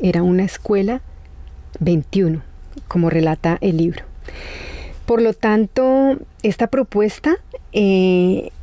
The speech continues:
tenía un sentido, valores, valores como dijo Sofía.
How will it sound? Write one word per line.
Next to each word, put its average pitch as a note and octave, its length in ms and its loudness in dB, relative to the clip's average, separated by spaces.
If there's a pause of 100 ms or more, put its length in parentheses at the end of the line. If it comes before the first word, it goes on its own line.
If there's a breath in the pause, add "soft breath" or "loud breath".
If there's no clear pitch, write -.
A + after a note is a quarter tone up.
(460)
tenía F#3+ 340 2
un G3+ 140 4
sentido, G3 560 2 (960)
valores, E3 800 0
valores F3+ 420 2
como G3 200 0
dijo E3+ 240 2
Sofía. E3 540 -2